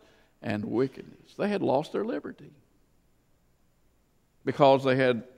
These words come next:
forsaken the moral boundaries of, in the law of liberty. And we could go on and look in the Bible about economic. In fact, what we saw last Sunday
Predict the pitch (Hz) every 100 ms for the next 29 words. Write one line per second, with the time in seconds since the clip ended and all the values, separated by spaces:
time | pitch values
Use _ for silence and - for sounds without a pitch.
0 | - _ _ _ _ _ 127 120 151 143
1 | 156 151 170 196 254 180 117 95 - -
2 | _ _ 123 131 127 113 107 104 120 113
3 | 110 - 120 113 113 117 107 107 104 95
4 | - 69 - _ _ _ _ _ _ -
5 | 226 269 185 180 170 165 156 147 156 135
6 | 127 135 135 143 120 127 120 - - 143
7 | 120 120 131 151 - - - - _ -
8 | 135 165 180 - - - 131 151 139 -
9 | 151 151 147 165 - 185 208 131